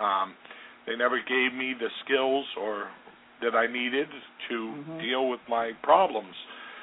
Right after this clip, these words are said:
Speaker 2: Mm-hmm.
Speaker 1: and my life got worse and worse. <clears throat> So I loosely put together what I would call a personal recovery plan, which just was basically, um, well, first I took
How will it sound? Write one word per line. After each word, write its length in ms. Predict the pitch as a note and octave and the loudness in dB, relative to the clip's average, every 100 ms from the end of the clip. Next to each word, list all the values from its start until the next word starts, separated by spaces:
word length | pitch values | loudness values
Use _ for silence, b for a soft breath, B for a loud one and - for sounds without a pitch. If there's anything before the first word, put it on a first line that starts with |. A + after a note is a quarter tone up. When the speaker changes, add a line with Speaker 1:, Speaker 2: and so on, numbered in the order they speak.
| B D3+ | B -8
Speaker 2:
Mm-hmm. 120 | - | -4
Speaker 1:
and 240 | A2+ A2+ | -4 -2
my 120 | G#2+ | 0
life 220 | G#2+ A2 A2 A2+ | 2 2 2 0
got 180 | A2+ | 2
worse 240 | A#2+ B2 A2+ | 2 0 0
and 140 | A2 A#2+ | 0 8
worse. 280 | D#3 B2 - - B B B B B B B B - - | 8 8 2 -10 B B B B B B B B -6 8
<clears throat> 380 | - - - - _ - - | 8 8 4 -4 _ -16 -2
So 320 | C#3+ C3+ C3 | 4 6 4
I 380 | B2+ D3 D#3 D#3 C3 - - - _ - _ _ _ - - A#2 | 6 12 12 10 4 -12 -20 -20 _ -20 _ _ _ -20 -18 -10
loosely 480 | D3 E3+ D3 - D3+ - | -6 -6 -6 -2 -2 2
put 160 | D3+ D3 | 0 2
together 540 | C#3 C#3+ C#3+ D3 D3 | 2 4 6 6 4
what 160 | C3+ B2+ | 2 2
I 80 | |
would 180 | C3 C3 | 2 0
call 340 | - C3+ C3+ B2+ | 2 6 6 4
a 40 | - | 4
personal 440 | C#3+ C#3+ D3 C#3+ | 4 4 2 2
recovery 520 | C3+ C3 D3+ D#3+ D3 B2 | 2 6 8 8 6 0
plan, 380 | A2+ G#2+ G2 A2+ | 0 -2 -2 -6
which 140 | G#2+ G#2+ - A2 F#2+ - - | -10 -10 -12 -14 -16 -14 -8
just 160 | A#2+ - - - - - - A#2 | -8 -8 -20 -20 -20 -20 -8 -4
was 120 | A2 A#2 | -2 2
basically, 560 | C3+ - - B2+ A#2+ | 2 2 -4 2 6
um, 340 | A2+ A2 G#2 G#2 B B - | 8 8 6 -2 B B 2
well, 120 | C3+ F3+ | 4 8
first 240 | F3+ - | 8 8
I 80 | D3 | 2
took 200 | - D3 | 2 -2